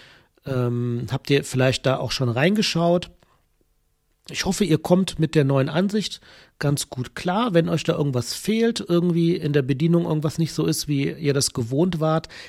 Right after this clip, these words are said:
gerne einfach mal mit ins Forum schreiben. Dann können wir da gerne noch mal ein bisschen werkeln. Vielleicht haben wir das ein oder andere ja auch verschlimmbessert. Ich weiß es noch nicht, aber ich glaube, wir sind auf einem ganz guten Weg, dass ihr da gebündelt die Infos kriegt, die ihr kriegen sollt und die auch einfacher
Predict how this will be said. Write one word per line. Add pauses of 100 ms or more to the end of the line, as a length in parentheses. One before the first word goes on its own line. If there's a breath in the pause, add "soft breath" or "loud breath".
(120)
gerne
einfach
mal
mit
ins
Forum
schreiben. (340 loud breath)
Dann
können
wir
da
gerne
noch
mal
ein
bisschen
werkeln. (500 loud breath)
Vielleicht
haben
wir
das
ein
oder
andere (160)
ja
auch
verschlimmbessert.
Ich
weiß
es
noch
nicht,
aber
ich
glaube,
wir
sind
auf
einem
ganz
guten
Weg, (320 loud breath)
dass
ihr
da
gebündelt
die
Infos
kriegt,
die
ihr
kriegen
sollt
und
die
auch
einfacher